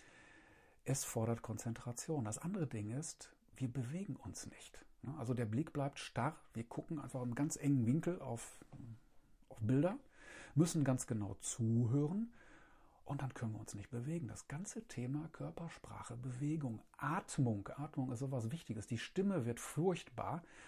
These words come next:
oder schlechter. Wir merken das gar nicht. Die Haltung wird so ein bisschen gebeugter. Das, äh,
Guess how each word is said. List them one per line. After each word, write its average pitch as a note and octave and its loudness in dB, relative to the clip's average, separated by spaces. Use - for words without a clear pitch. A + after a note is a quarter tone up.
oder A#2+ 2
schlechter. C#3 2
Wir B2 6
merken D#3 4
das G#2+ -2
gar A2+ -4
nicht. A#2+ -4
Die B2+ 2
Haltung C3+ 2
wird B2+ 2
so C3+ 2
ein - 4
bisschen C3 2
gebeugter. C3 2
Das, - 0
äh, C#3 -6